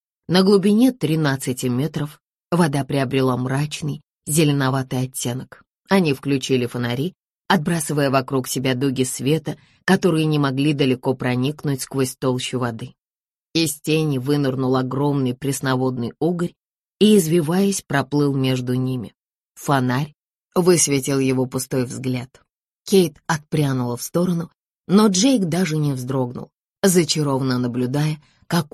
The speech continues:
угорь подплыл к его голове, а затем скрылся в темноте. Джейк повернулся к матери, подняв брови под маской. Кейт скорчила гримасу и показала большой палец вниз.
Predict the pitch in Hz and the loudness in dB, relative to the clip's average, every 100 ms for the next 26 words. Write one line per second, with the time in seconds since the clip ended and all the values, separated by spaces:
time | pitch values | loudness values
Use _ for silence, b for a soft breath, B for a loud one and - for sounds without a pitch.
0 | - 214 190 185 190 147 147 143 147 151 | 2 4 4 0 -2 -6 -4 0 0 -2
1 | - 139 127 127 127 123 120 - _ _ | -2 0 0 0 -2 -2 -6 -12 _ _
2 | _ _ 190 - 135 135 131 - 143 143 | _ _ 0 2 -2 -4 -6 -6 -4 -4
3 | 147 143 - 131 131 123 - - - _ | -2 -6 -6 -4 -2 -2 -6 -12 -16 _
4 | _ _ - 147 180 180 156 151 139 135 | _ _ -8 0 4 4 2 0 0 -2
5 | 127 - 117 143 151 175 - - - 156 | -4 -6 -6 -2 -2 -2 -6 -10 0 0
6 | 139 127 120 131 131 123 127 127 131 123 | 2 -2 -2 0 0 0 -2 -2 -2 -4
7 | - - - _ _ _ _ - 240 277 | -8 -12 -14 _ _ _ _ 2 4 4
8 | - 226 233 - 175 160 151 147 170 220 | 4 4 4 2 -2 0 0 0 2 2
9 | - 139 131 131 131 143 139 127 127 - | 2 0 0 -2 0 2 2 0 -2 -2
10 | 135 131 131 127 - 127 120 127 - | -2 -2 -2 -2 -4 -6 -6 -8 -14